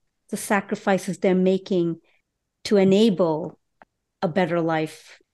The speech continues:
and leaving behind that legacy, like you said, Aaron, it was just, um, it was great.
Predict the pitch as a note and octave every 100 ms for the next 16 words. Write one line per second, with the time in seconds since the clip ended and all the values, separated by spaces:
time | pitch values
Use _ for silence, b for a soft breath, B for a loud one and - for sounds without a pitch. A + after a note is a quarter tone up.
0 | - F#3 F3+ G3+ G#3+ G3+ F3+ F3 F3+ F3
1 | E3+ - F3 D#3+ E3+ F3+ D#3+ D3+ E3 -
2 | D#3+ D#3+ D#3+ D#3 D#3 D3+ - D#3 - -
3 | D#3+ D#3 D#3+ _ _ _ _ - E3+ E3+
4 | F3+ F3 -